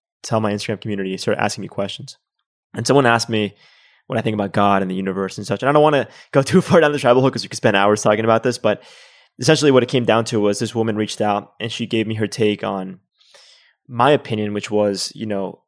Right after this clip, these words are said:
apparently very egocentric. It's like, you know, you do the right things, the right things will come to you, God and the universe will take care of you. And she told me, "No, it's more about what you do, how it impacts others, and collectively, you know, how we serve a greater purpose,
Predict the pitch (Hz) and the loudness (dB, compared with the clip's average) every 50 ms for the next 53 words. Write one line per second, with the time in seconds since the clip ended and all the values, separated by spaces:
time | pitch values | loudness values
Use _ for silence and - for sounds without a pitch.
0 | _ _ - 123 113 - 135 127 123 120 110 92 110 107 113 113 110 110 110 104 | _ _ -14 -12 -4 -2 0 0 2 0 0 2 4 4 4 4 4 2 -2 -6
1 | - _ - 131 123 120 117 110 - - 110 107 - 104 - 104 - - 104 98 | -8 _ -2 2 4 4 2 2 2 -2 -4 -4 -6 -8 -8 -8 -8 -8 -8 -8
2 | 95 - 107 101 98 101 92 123 123 113 117 120 120 117 - - 113 113 113 110 | -8 -8 -8 -8 -8 -6 -2 -2 0 4 4 4 4 2 0 0 0 2 2 0
3 | 110 110 107 - - - - 101 104 107 104 - 107 104 - 107 107 - 110 107 | -2 -4 -6 -8 -8 -8 -4 -2 -2 -2 -2 -4 -6 -8 -8 -8 -6 -6 -6 -6
4 | - - 117 110 107 107 107 107 104 104 101 101 - _ _ _ _ _ _ _ | -6 -6 -4 -4 -2 -2 -2 -2 -4 -4 -8 -10 -16 _ _ _ _ _ _ _
5 | _ _ _ _ _ - 110 107 107 107 101 101 104 104 107 - - - - 110 | _ _ _ _ _ 0 2 2 2 2 -2 -4 -4 -4 -4 -6 -6 -8 -10 -8
6 | - - 113 104 101 92 101 101 98 98 98 - 120 - - 117 107 101 104 117 | -4 -2 0 0 0 0 -2 -4 -6 -6 -8 -10 -12 -10 -8 -8 -8 -6 -4 -2
7 | 143 147 120 - - - 117 123 131 127 104 - 110 104 107 104 - _ _ _ | -2 -2 -2 -4 -6 -6 -2 -2 0 0 0 -2 -4 -4 -4 -6 -10 _ _ _
8 | _ _ _ _ _ _ _ - 120 120 131 127 - - 120 120 113 107 113 107 | _ _ _ _ _ _ _ -4 -2 -2 -2 -2 0 2 2 2 2 2 2 2
9 | - 101 113 113 - - 110 107 - - 104 101 101 104 101 95 95 98 - - | 2 0 -4 -4 -2 -2 -2 -2 -2 -2 0 0 0 0 -2 -4 -6 -8 -2 0
10 | 110 110 110 - 113 98 90 98 95 92 90 90 - _ _ _ _ _ _ - | 0 0 0 -2 -8 -8 -6 -6 -6 -6 -6 -10 -14 _ _ _ _ _ _ -14
11 | 101 101 95 92 92 110 101 95 95 92 - - 104 98 98 90 92 98 - 104 | -10 -10 -10 -6 -4 -4 -4 -4 -4 -6 -4 -2 -2 -2 -2 -4 -6 -8 -6 -6
12 | 98 92 90 - - 98 98 - - 92 92 90 - - | -6 -6 -6 -4 -4 -4 -4 -4 -6 -8 -8 -8 -12 -16